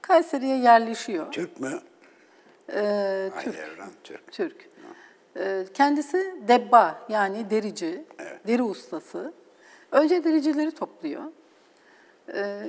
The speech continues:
Speaker 1: üretimi yapmak için ham maddeyi birlikte alıyorlar.
Speaker 2: Debbalıkla başladığı söyleniyor zaten
Speaker 1: Evet,
Speaker 2: şeyin,
Speaker 1: evet. Yani
Speaker 2: ahilikte, evet.
Speaker 1: mesela, e, ahilikte şöyle bir şey, ahilikte şöyle bir şey var. Her mesleğin bir piri var. Mesela debbaların piri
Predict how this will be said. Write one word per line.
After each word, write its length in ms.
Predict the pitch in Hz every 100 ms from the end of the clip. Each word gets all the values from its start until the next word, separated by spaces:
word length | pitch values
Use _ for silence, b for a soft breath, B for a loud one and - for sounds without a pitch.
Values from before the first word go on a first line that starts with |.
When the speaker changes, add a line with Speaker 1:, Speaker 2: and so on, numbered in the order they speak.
| 320
Speaker 1:
üretimi 540 | 247 277 302 285 285 359
yapmak 380 | 233 233 - 349
için 300 | 302 - 339 294
ham 120 | 254
maddeyi 460 | 254 254 269 294
birlikte 380 | 233 233 233 -
alıyorlar. 540 | 196 165 156 139 147 -
Speaker 2:
Debbalıkla 720 | 143 - 151 151 151 110 107
başladığı 480 | 98 - 107 95
söyleniyor 580 | 87 - 104 82 90 80
zaten 460 | 85 - - 156 262
Speaker 1:
Evet, 200 | 196 180
Speaker 2:
şeyin, 120 | 190
Speaker 1:
evet. 120 | 165 -
Yani 220 | 208 202 196
Speaker 2:
ahilikte, 200 | 196 - - -
evet. 100 | -
Speaker 1:
mesela, 380 | 214 - 240 233 -
e, 320 | 170 190 196
ahilikte 960 | 190 - 214 220 233 247 - 262 254 254
şöyle 400 | - 240 233 233
bir 40 |
şey, 300 | - 262 262
ahilikte 440 | 226 220 226 - 254
şöyle 320 | - 254 233
bir 60 | 240
şey 280 | 269 262
var. 200 | 170 - 427 - B B B B
Her 280 | - 277 359
mesleğin 520 | 254 254 262 311 339
bir 120 | 269
piri 400 | 277 - 240 240
var. 240 | 165 143 - - - _ _
Mesela 260 | 262 - 196 175
debbaların 580 | 226 202 226 220 233 240
piri 560 | - 185 185 269 311